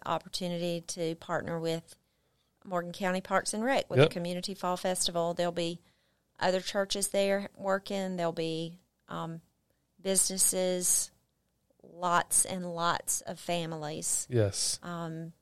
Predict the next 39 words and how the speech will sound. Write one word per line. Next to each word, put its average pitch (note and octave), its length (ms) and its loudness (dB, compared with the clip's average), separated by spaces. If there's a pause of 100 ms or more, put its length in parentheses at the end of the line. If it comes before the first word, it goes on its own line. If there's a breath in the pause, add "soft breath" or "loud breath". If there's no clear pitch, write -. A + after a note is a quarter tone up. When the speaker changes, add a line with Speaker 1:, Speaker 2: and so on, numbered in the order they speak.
Speaker 1:
coming F3+ 280 -2
in. D#3+ 440 -2
And F3 180 -6
so E3 340 2
we E3+ 200 -4
have E3+ 220 0
opportunity F3 840 -2
to E3+ 360 -2 (460)
be F#3+ 180 2
in F3+ 120 2
the E3+ 80 -2
mix F#3 460 0
of F3+ 240 -2
that G3 520 0 (520)
and, E3+ 460 -2
um, E3+ 260 -2
just F3 320 0
tag F3+ 300 0
along F3 460 0
to F3+ 140 -4
what F3 160 2
the E3+ 60 -4
rec E3+ 180 0
department's F3+ 420 -4
already F3+ 280 -2
doing. G3 420 -4 (500)
Speaker 2:
Yeah, G2+ 220 10
praise D3 240 12
God C#3 160 12
we B2+ 100 12
have A#2+ 140 12
a - 20 10
rec A#2 180 12
department A2+ 460 8
that, A2 200 8
one, D3 320 12
does C3+ 240 12
these A2+ 160 10
events G#2 360 6